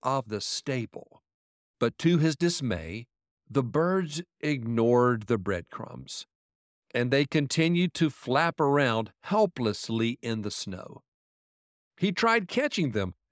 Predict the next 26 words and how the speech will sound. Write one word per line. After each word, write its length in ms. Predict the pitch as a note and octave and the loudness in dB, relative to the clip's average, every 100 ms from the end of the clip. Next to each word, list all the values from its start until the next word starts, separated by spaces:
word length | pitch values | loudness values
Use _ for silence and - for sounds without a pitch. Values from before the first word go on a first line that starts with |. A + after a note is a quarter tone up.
| C3 | -2
He 160 | D#3 G3+ | 0 0
tried 400 | F3+ G#3 G3+ F#3 | 2 2 2 0
shooing 480 | - A3+ A#3+ B3 F3 | 0 0 2 2 2
them 160 | D#3+ | 4
into 140 | E3+ E3+ | 4 4
the 120 | E3 | 2
barn 440 | C3 D#3+ G#3+ F#3 | 4 4 6 4
by 140 | C#3 C3+ | 4 4
walking 580 | A#2+ C3+ F3+ F3+ F3 | 4 2 0 0 2
around 500 | E3 C#3+ C3 F3 F#3+ | 2 4 4 4 2
them, 140 | D3 A#2+ | 2 2
waving 520 | A2 F3 G#3+ A3 G#3+ | 4 4 2 0 0
his 200 | G3+ F3 | 2 4
arms. 580 | F#3 F#3+ E3 C3 A#2+ - _ _ C#3+ - | 6 6 4 2 -2 -8 _ _ -20 -4
Instead, 760 | C#3+ C#3+ - E3+ F3+ C#3 A2 | -2 0 0 2 4 2 2
they 140 | C3 B2+ | 2 2
scattered 640 | - - E3+ E3 C3+ A2+ | -2 -2 2 2 2 2
in 160 | A2+ A#2 - | 0 -2 0
every 520 | E3 E3 B2 A#2 G#2+ | 2 2 2 -2 -4
direction, 1040 | F2+ A2 G#2 A2 A#2 G#2 - G2 - A2 - _ _ _ _ _ _ - | -4 -2 0 2 2 0 -6 -10 -12 -18 -20 _ _ _ _ _ _ -8
except 800 | G2+ - - F3+ - - - - _ _ | -6 -4 0 2 2 -2 -12 -20 _ _
into 280 | A#2 A2 A2 | -6 -4 -2
the 120 | G2 | -2
warm, 680 | F2+ G2+ A2+ B2+ B2+ B2 B2 _ _ _ | -2 -2 0 0 0 -4 -10 _ _ _
lighted 640 | G2 G2 G2+ G2 F#2 F2+ - _ - | -2 0 0 -2 -6 -8 -12 _ -16
barn. 520 | F2 D#2+ C#2 C#2+ C#3 | -10 -10 -12 -18 -20